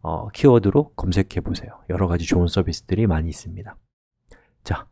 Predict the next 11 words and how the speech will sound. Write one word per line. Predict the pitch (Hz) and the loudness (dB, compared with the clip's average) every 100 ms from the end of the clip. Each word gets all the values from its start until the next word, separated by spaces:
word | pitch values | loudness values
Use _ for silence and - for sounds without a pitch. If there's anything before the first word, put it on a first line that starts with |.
| - | 0
여기까지입니다. | 98 104 85 76 82 - _ _ _ _ _ - | 2 4 0 -2 -10 -14 _ _ _ _ _ -2
이제 | 98 | 2
여러분은 | 104 113 120 90 120 - _ _ _ _ | 4 4 4 2 -2 -10 _ _ _ _
고속으로 | - 110 160 151 151 | -2 2 4 6 6
동작하는 | 139 117 107 113 - 117 110 104 - 90 90 | 6 4 4 4 4 2 2 0 -6 -8 4
웹을 | 98 110 139 | 6 8 8
만들기 | 123 98 98 101 - 90 | 6 4 2 0 0 0
위한 | 87 90 - - | 2 0 -2 -6
만반의 | 87 85 92 104 104 101 | -2 -2 0 4 6 4
준비를 | 90 82 90 | 2 -2 -2
마쳤습니다. | 85 76 80 - 104 - | -4 -6 -10 -14 -20 -20